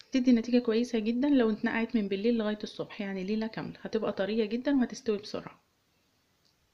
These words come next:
خرجت بقى دلوقتي الفراخ من التلاجة بعد ما سبتها أطول فترة ممكنة.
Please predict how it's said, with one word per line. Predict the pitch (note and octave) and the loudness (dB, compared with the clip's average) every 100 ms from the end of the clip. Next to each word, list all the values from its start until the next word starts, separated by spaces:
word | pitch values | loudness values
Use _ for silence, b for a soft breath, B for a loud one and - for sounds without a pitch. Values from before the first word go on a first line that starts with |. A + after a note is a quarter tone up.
| _ _ _ _ _ _ _ _ _ _ _ _ _ _ _ _ _ _ _ _ _ _ _ _ _ _ _ - - - _ | _ _ _ _ _ _ _ _ _ _ _ _ _ _ _ _ _ _ _ _ _ _ _ _ _ _ _ -20 -20 -20 _
خرجت | - A3+ B3+ - | -4 4 4 6
بقى | B3+ B3 | 4 6
دلوقتي | A#3+ B3 B3+ | 6 4 2
الفراخ | - A3+ A#3+ | 2 0 4
من | C4 | 2
التلاجة | A3+ - G3 A3 B3+ | 4 0 0 2 2
بعد | B3 B3 | 4 4
ما | B3 | 4
سبتها | A#3 A#3 - A#3 | 4 -2 -2 0
أطول | B3 B3+ G#3+ | 2 2 2
فترة | - B3 | 0 0
ممكنة. | A#3 G3 - B3 | 0 0 2 4